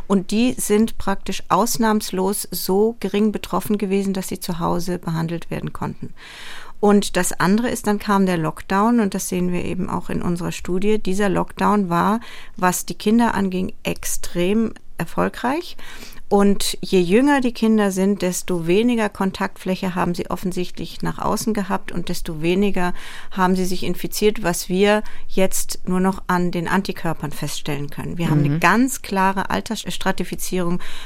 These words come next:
Speaker 1: bei den null bis, äh, sechsjährigen unter ein Prozent, bei den sechs bis zwölfjährigen anderthalb Prozent und bei den über zwölfjährigen zwei Prozent.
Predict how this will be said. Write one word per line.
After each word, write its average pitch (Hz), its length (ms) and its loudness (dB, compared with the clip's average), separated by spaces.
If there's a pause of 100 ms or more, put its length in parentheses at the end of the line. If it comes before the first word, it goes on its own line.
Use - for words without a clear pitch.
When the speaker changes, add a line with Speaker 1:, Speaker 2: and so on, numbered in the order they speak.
(120)
Speaker 1:
bei 180 100 2
den 170 160 2
null 185 280 4
bis, - 400 -4
äh, 170 120 0
sechsjährigen 185 760 0 (160)
unter 226 460 4
ein 170 180 2
Prozent, 196 640 0 (300)
bei 190 80 -2
den 175 160 0
sechs 175 240 0
bis - 200 -6
zwölfjährigen 180 580 0
anderthalb 170 520 0
Prozent 180 460 0
und 165 160 -4
bei 170 80 -2
den 165 200 -4
über 170 420 -2
zwölfjährigen 165 760 -2
zwei 180 220 0
Prozent. - 560 -2